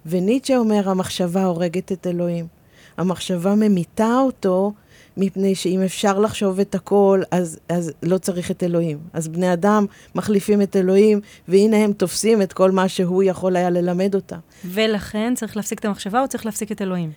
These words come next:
Speaker 1: את המחשבה אי אפשר להפסיק, כמו שאת הנשימה
Speaker 2: מהמם.
Speaker 1: אי אפשר להפסיק. אה,
Speaker 2: אז גמרנו עם אלוהים.
Speaker 1: אצל ניטשה גמרנו עם אלוהים,
Speaker 2: מהמם.
Speaker 1: אחר כך באים, אה, היידגר וסרטר, בסך הכל
Speaker 2: מהמם.
Speaker 1: אלה ארבעה אבות המייסדים, קירקגור,
Speaker 2: מהמם.
Speaker 1: ניטשה, היידגר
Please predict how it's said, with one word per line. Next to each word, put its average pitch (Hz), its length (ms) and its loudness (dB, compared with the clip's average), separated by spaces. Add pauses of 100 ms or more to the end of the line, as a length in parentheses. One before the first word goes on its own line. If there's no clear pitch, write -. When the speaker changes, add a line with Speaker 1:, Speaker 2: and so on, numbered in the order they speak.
(100)
Speaker 1:
את 170 80 -4
המחשבה 226 420 0
אי 240 100 4
אפשר 214 220 -2
להפסיק, 190 400 -2
כמו 196 160 0
שאת 196 220 -2
הנשימה 170 440 0 (100)
Speaker 2:
מהמם. 185 120 2
Speaker 1:
אי 240 60 2
אפשר 220 280 -4
להפסיק. 240 500 -2 (480)
אה, 165 60 -4 (480)
Speaker 2:
אז 170 60 0 (100)
גמרנו 190 420 -2
עם 175 160 -4
אלוהים. 165 320 -6 (880)
Speaker 1:
אצל 156 340 -4
ניטשה 202 340 0
גמרנו 180 480 0
עם 180 120 0
אלוהים, 165 300 2
Speaker 2:
מהמם. 269 120 2
Speaker 1:
אחר 175 300 -6
כך 190 240 -4 (380)
באים, 175 520 0
אה, 175 140 -2 (100)
היידגר 196 680 -2
וסרטר, 196 640 -2 (360)
בסך 202 280 -4
הכל 202 140 -4
Speaker 2:
מהמם. 190 120 2
Speaker 1:
אלה 190 260 2
ארבעה 170 480 2
אבות 180 300 0
המייסדים, 165 760 0
קירקגור, 175 600 0
Speaker 2:
מהמם. 170 120 -2
Speaker 1:
ניטשה, 170 380 -4
היידגר 165 580 -4